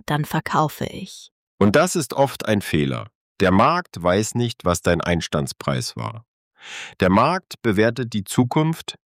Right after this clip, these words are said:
Speaker 2: nicht die Vergangenheit. Diese drei, Confirmation Bias, Overconfidence und Ankereffekt, sind nur einige von vielen.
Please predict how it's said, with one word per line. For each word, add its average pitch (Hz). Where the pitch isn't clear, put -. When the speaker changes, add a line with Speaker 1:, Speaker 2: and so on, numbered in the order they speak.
Speaker 2:
nicht 123
die 110
Vergangenheit. 76
Diese 180
drei, 85
Confirmation 127
Bias, 113
Overconfidence 104
und -
Ankereffekt, -
sind 127
nur 143
einige 104
von 92
vielen. 73